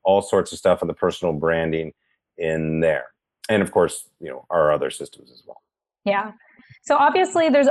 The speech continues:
Speaker 2: only so much we can share within the hour that we have with you today. So we want you to know that you are more than welcome to reach out to us. This is our contact information where you can find us on LinkedIn.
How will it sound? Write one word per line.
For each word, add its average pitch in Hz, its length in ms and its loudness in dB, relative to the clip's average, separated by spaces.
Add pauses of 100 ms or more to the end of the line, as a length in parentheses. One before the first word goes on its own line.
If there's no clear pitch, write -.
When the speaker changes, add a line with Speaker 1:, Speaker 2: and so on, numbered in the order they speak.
Speaker 2:
only 254 260 4
so 240 300 2
much 240 240 2
we 240 80 0
can 262 120 4
share 220 360 4
within 208 320 4
the 190 160 4
hour 185 260 4
that 190 140 4
we 196 80 4
have 180 180 0
with 196 160 0
you 185 100 2
today. 185 440 4
So 214 160 0
we 202 100 4
want 202 320 2 (100)
you 220 120 4
to 202 80 2
know 190 180 4
that 196 180 2
you 202 140 2
are 196 140 6
more 190 180 4
than 196 140 0
welcome 180 340 2
to 185 100 -4
reach 175 200 2
out 180 220 2
to - 140 2
us. 233 220 4
This 208 160 -2
is 190 100 0
our 180 240 2
contact 247 380 2
information 214 680 2
where 190 80 4
you 180 100 2
can 180 160 -2
find 196 220 2
us 190 120 0
on 180 140 2
LinkedIn. 214 480 4